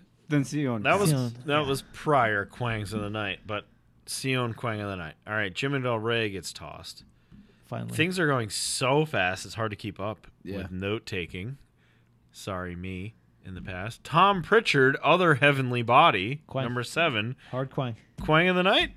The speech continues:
Speaker 3: Hard Quang.
Speaker 2: <laughs>
Speaker 1: We are at five of seven.
Speaker 3: I mean, I know who,
Speaker 2: We
Speaker 3: Doctor
Speaker 2: kn-,
Speaker 3: Tom
Speaker 2: we
Speaker 3: Pritchard,
Speaker 2: know
Speaker 3: but
Speaker 2: who
Speaker 3: as
Speaker 2: he
Speaker 3: a
Speaker 2: is.
Speaker 3: wrestler,
Speaker 2: We
Speaker 3: I
Speaker 2: know
Speaker 3: don't,
Speaker 2: he
Speaker 3: I don't
Speaker 2: is.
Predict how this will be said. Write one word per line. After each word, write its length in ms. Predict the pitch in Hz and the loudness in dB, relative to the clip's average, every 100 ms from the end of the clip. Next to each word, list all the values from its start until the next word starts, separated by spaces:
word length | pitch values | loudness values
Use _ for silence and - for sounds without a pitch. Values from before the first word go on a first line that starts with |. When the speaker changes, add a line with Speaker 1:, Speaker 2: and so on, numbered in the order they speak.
| - - | -18 -6
Speaker 3:
Hard 260 | 131 165 | -4 -4
Quang. 260 | - 123 117 - - - - | -2 -2 -4 -8 -20 -20 -10
Speaker 2:
<laughs> 80 | 120 - - - - 139 | -6 -4 -2 -2 -4 2
Speaker 1:
We 80 | 185 | 8
are 100 | 262 | 8
at 300 | 277 175 - | 8 6 6
five 340 | 175 180 196 185 | 10 12 12 8
of 160 | 147 | 2
seven. 640 | - - 151 117 95 101 - - - - - | 2 4 4 2 -4 -8 -14 -20 -20 -14 0
Speaker 3:
I 60 | |
mean, 300 | 190 233 233 - - 139 | 8 10 8 2 -10 -4
I 200 | 190 214 | 8 8
know 500 | 233 226 226 240 233 | 10 12 12 12 6
who, 160 | 160 220 - - | -2 -6 -10 -2
Speaker 2:
We 80 | 151 | 8
Speaker 3:
Doctor 260 | 175 196 | 8 8
Speaker 2:
kn-, 20 | |
Speaker 3:
Tom 220 | 170 185 160 | 2 2 6
Speaker 2:
we 120 | - | 4
Speaker 3:
Pritchard, 120 | 247 | 6
Speaker 2:
know 60 | 226 | 8
Speaker 3:
but 80 | - | 10
Speaker 2:
who 60 | 226 | 10
Speaker 3:
as 80 | |
Speaker 2:
he 60 | 185 | 10
Speaker 3:
a 20 | |
Speaker 2:
is. 60 | 156 | 10
Speaker 3:
wrestler, 380 | 226 226 190 170 | 6 4 2 4
Speaker 2:
We 60 | |
Speaker 3:
I 80 | 147 | 6
Speaker 2:
know 120 | 170 | 6
Speaker 3:
don't, 60 | 175 | 6
Speaker 2:
he 40 | 139 | 6
Speaker 3:
I 40 | |
don't 80 | |
Speaker 2:
is. 20 | 170 | 6